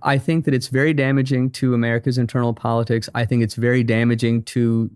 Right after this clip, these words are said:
the, the allure of our democratic example. And it, and it feeds into this narrative that China and Russia try to promote, which is that, uh, look at the United States.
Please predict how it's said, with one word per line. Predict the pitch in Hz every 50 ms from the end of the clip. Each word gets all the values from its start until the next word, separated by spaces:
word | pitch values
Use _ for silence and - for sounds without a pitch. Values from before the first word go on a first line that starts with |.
| - - -
the, | 113 113 110 110 113 113 -
the | 127 123 120 117
allure | 113 113 120 117 120 123 135 135
of | 127 113
our | 113 110 110
democratic | 107 - 110 113 104 - 120 110 107 107 101
example. | - 110 113 - 110 104 104 104 - 127 147 170 - _ _ - - _ _ _ _ _
And | 180 185
it, | 185 180 180 -
and | - 196
it | 196 185
feeds | - - 226 240 240 180 -
into | 233 247 233 220
this | 175 160 - - 139
narrative | 131 135 139 135 139 123 117 131
that | 127 113
China | - - 135 127 127 127
and | 123 120 120
Russia | 117 117 117 - - 123
try | - - 123 120 113
to | 113 107
promote, | - - 143 185 214 190 143 120
which | 127 - -
is | 123 113 123
that, | 120 113 117 - - _ _ - _ _ - _ _ _ -
uh, | 101 - - _ _ _ -
look | 156 170 165 180
at | 156
the | 156
United | 139 127 127 127 127 120
States. | - - 160 147 127 113 - -